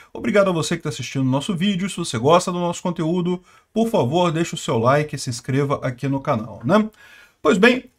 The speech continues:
a notícia é essa. É uma boa notícia, tá? Não é notícia ruim, não. Notícia boa. A nota de crédito do Brasil é uma classificação de crédito que as agências de risco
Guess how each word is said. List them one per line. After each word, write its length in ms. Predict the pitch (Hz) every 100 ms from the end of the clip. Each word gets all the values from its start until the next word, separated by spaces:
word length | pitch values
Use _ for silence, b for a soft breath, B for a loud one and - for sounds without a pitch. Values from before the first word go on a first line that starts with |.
| _ _ _ 202
a 120 | 233
notícia 480 | 220 220 269 - -
é 80 | 170
essa. 180 | 147 -
É 40 |
uma 140 | 359 359
boa 160 | 349
notícia, 400 | 277 233 269 -
tá? 180 | 117 214
Não 100 | 151
é 60 | 208
notícia 340 | 320 277 277
ruim, 180 | 262 262
não. 220 | 233 202
Notícia 340 | 147 135 170 254
boa. 360 | 175 175 120 - b b
A 320 | 156 165 151
nota 320 | 143 214 226
de 100 | 185
crédito 560 | - 160 147 131 - 139
do 80 | 143
Brasil 540 | 165 170 135 226 226 175
é 60 |
uma 140 | 202 190
classificação 760 | 208 202 - 220 196 - 180
de 120 | 175
crédito 420 | - 160 170 147
que 80 | -
as 100 | 165
agências 520 | 165 123 175 190 170
de 100 | 143
risco 640 | 131 131 180 - - 120